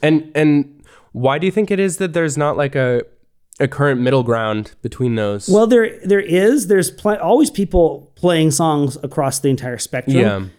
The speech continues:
Speaker 2: It's just these are what the culture has chosen to amplify, I think, more than anything else. So with pop music, I mean, they're both, they're both predictable end results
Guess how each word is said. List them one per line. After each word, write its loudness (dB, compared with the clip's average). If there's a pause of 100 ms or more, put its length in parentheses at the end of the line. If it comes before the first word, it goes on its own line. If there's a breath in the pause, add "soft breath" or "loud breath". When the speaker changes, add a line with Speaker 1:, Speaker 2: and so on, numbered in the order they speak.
(160)
Speaker 2:
It's 4
just -2
these -4
are 2
what -4
the -6
culture -2
has -6
chosen 0
to -6
amplify, -4
I -4
think, -4
more -2
than -2
anything 0
else. -4 (340 soft breath)
So 2
with 2
pop 0
music, 2
I -2
mean, 4
they're 2
both, -2 (920)
they're 2
both 2
predictable -2
end 2
results -2